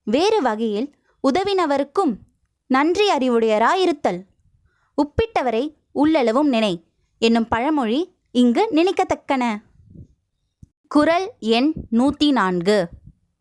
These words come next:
திணைத்துணை நன்றி செய்யினும்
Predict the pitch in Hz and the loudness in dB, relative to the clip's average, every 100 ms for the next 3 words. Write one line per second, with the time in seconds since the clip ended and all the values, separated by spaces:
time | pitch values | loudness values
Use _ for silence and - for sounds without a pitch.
0 | _ _ _ _ _ - 311 415 - 285 | _ _ _ _ _ -2 0 0 -2 -4
1 | 214 233 _ _ _ _ - 233 240 311 | -4 -6 _ _ _ _ 0 2 4 2
2 | 427 427 349 254 214 190 226 _ | 0 0 0 0 0 0 -2 _